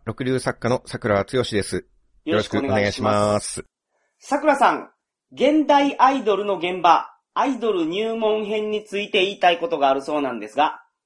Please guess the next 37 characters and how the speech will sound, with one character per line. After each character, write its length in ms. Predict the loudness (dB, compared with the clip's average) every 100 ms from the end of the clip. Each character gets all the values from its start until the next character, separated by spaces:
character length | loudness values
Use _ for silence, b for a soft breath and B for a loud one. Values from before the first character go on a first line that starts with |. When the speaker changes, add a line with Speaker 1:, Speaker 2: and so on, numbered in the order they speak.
| _ _ _ _
Speaker 1:
こ 120 | -4
の 100 | -2
前、 400 | 0 0 -2 -4 _
ア 120 | -2
イ 80 | 0
ド 80 | 0
ル 80 | -2
の 100 | -6
現 260 | -6 -6
場、 120 | -4 -2
オ 160 | 2
ー 40 | 2
デ 80 | 2
ィ 20 |
シ 100 | 0
ョ 100 | -2
ン 20 |
編 320 | 0 -2 2
を 240 | 2 2 _ -20
放 320 | -10 -4 -2
送 100 | -2
し 100 | -2
ま 100 | -2
し 80 | 0
た 140 | 0
け 60 | 0
れ 40 | -2
ど 140 | -2
も。 160 | 0 0
Speaker 2:
<laughs> 120 | -2
あ 40 |
ー、 20 |
な 120 | -4 -6
る 100 | -8
ほ 100 | -8
ど 120 | -8
ね。 240 | -8 -12